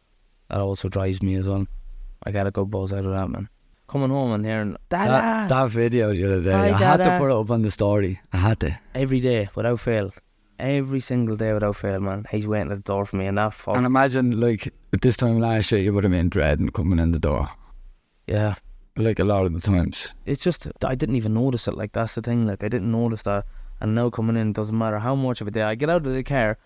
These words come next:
Speaker 1: and I, I lock the ca-, uh, door of the car, and I just go, "I know what's coming."
Speaker 2: Yeah,
Speaker 1: And I just,
Speaker 2: yeah.
Speaker 1: it makes me smile from
Speaker 2: Work
Speaker 1: ear to
Speaker 2: is
Speaker 1: ear.
Speaker 2: just gone down for a while.
Speaker 1: Everything.
Speaker 2: Yeah, well, the follow-up question to that, I, I, I think you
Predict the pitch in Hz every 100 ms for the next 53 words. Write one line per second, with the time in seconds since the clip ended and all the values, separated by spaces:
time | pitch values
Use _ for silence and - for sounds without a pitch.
0 | _ _ - - 113 113 110 117 117 123
1 | - 117 131 113 117 113 120 120 113 110
2 | - 107 110 120 113 104 - 107 104 104
3 | - 92 - 110 117 107 101 113 107 104
4 | - - - - 104 101 82 110 113 110
5 | - 120 123 123 117 107 113 117 110 127
6 | 117 113 117 110 78 110 - - - -
7 | - - - 120 110 107 107 110 104 104
8 | 101 98 95 - - - 165 156 120 107
9 | - _ - - _ _ _ _ _ -
10 | - - 123 131 123 123 120 139 143 135
11 | 123 - 117 - 107 95 98 110 98 -
12 | _ 104 101 - 101 98 - 98 117 107
13 | 98